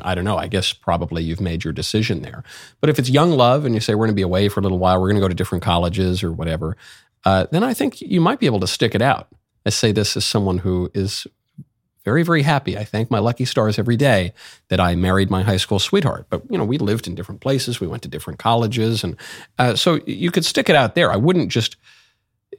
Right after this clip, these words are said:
if you really love each other and you really could see yourselves getting married, then I don't, I wouldn't just break up 'cause, you know, you'll have to spend a few weeks apart or something,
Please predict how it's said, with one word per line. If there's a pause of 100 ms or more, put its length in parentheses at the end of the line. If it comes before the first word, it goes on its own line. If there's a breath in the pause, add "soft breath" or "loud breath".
(140)
if
you
really
love
each
other
and
you
really
could
see
yourselves
getting
married, (960)
then (180)
I
don't,
I
wouldn't
just (260)
break
up
'cause,
you
know,
you'll
have
to
spend
a
few
weeks
apart
or
something,